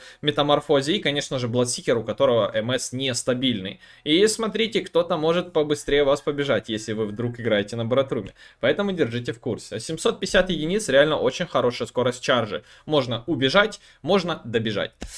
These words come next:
И длительность оглушения у нас одна и две секунды, один и шесть — две и две и четыре секунды.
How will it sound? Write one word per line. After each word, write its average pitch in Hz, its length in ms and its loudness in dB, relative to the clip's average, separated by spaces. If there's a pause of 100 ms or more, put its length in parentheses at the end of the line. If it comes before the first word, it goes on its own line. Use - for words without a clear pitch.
(160)
И 294 140 2
длительность 214 520 2
оглушения 160 580 4
у 110 40 0
нас 107 260 -6
одна 165 460 4
и 123 80 2
две 160 260 2
секунды, 156 760 0 (100)
один 135 380 0
и 123 40 -2
шесть — 233 480 2
две 127 440 2
и 180 220 -6
две 139 360 -2
и 185 60 -4
четыре 131 340 -2
секунды. 131 600 -4